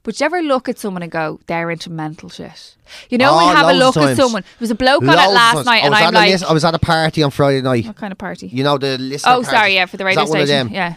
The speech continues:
Speaker 2: There was people in there that I would not, I wouldn't share a, I wouldn't share a fucking football field on a Sunday afternoon with them.
Speaker 1: Yeah.
Speaker 2: You knew they were into magic. You
Speaker 1: Yeah.
Speaker 2: knew just
Speaker 1: Do you
Speaker 2: looking
Speaker 1: remember
Speaker 2: at
Speaker 1: the look of them?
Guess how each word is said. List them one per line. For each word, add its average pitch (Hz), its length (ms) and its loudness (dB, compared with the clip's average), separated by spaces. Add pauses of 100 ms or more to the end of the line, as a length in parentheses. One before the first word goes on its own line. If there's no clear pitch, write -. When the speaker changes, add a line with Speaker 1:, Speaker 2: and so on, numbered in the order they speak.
(200)
Speaker 2:
There 117 60 -6
was 113 120 -4
people 143 340 -2
in 123 120 -4
there 117 200 0
that 110 140 -6
I 110 260 0
would 110 320 -2
not, 110 480 -4
I 113 140 0
wouldn't 113 260 -6
share 110 280 -4
a, 92 100 -8 (240)
I 107 60 -4
wouldn't 107 300 -6
share 113 220 -8
a 104 60 -10
fucking 110 400 -8
football 107 400 -6
field 95 400 -8 (160)
on 101 100 -8
a 92 60 -12
Sunday 104 360 -6
afternoon 92 500 -6
with 82 100 -12
them. 85 100 -18 (140)
Speaker 1:
Yeah. 175 300 -12 (120)
Speaker 2:
You 101 140 -8
knew 123 280 0
they 107 60 -6
were 95 80 -10
into 87 140 -12
magic. 85 320 -14
You 113 120 -4
Speaker 1:
Yeah. 143 140 0
Speaker 2:
knew 151 220 0
just 117 160 -8
Speaker 1:
Do 117 80 -6
you - 60 -2
Speaker 2:
looking - 40 0
Speaker 1:
remember 254 120 -4
Speaker 2:
at 269 100 -4
Speaker 1:
the 269 60 0
look 285 120 -4
of 294 60 -10
them? 220 140 -6